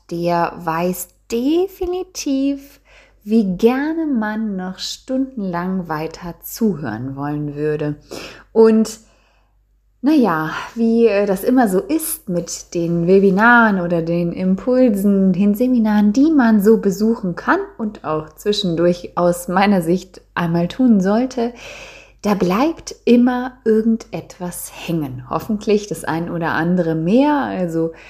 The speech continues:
ähm, vielleicht ein paar gute Gedanken, gute Ideen oder vielleicht ist es einfach nur Anlass dazu, ein wenig an das ein oder andere zu denken. Und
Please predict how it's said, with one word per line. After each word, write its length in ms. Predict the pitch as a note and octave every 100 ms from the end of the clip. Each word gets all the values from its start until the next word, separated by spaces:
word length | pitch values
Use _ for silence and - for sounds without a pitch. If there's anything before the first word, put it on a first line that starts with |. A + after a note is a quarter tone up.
| - - - _
ähm, 380 | F3 E3 D#3+ E3
vielleicht 500 | - F#3+ F3 F#3+ -
ein 160 | F3 F3
paar 300 | F3 F3+ F#3
gute 420 | F#3 F4 A4 D#4+
Gedanken, 680 | A#3 G#3+ A#3 D#4 D#4 A#3+
gute 340 | G#3+ C#4 D#4+ C#4
Ideen 760 | G#3+ F#3 F#3 G#3+ C4 C4+ B3+ -
oder 500 | B3 C4+ A#3+ A#3+ A#3 - _
vielleicht 640 | _ - G#3 G3 A#3 C4 -
ist 160 | A3+ -
es 100 | -
einfach 360 | G3 G#3+ G#3
nur 300 | G#3+ F#3+ -
Anlass 680 | G#3+ B3+ C4 G#3 G3+ G#3 -
dazu, 640 | G3+ F#3+ - - A3+ A3+ -
ein 320 | F3+ F3+ F3
wenig 600 | E3+ G#3 G3+ F#3+ F#3+ -
an 120 | E3
das 280 | F3 E3+ -
ein 280 | D#3+ E3+ F3+ -
oder 300 | E3 D#3+ -
andere 580 | D#3+ E3+ E3 D3 D3 D3+
zu 240 | - G#3+
denken. 680 | F#3+ A2 - - - E3+ -
Und 340 | G3+ G#3 G3+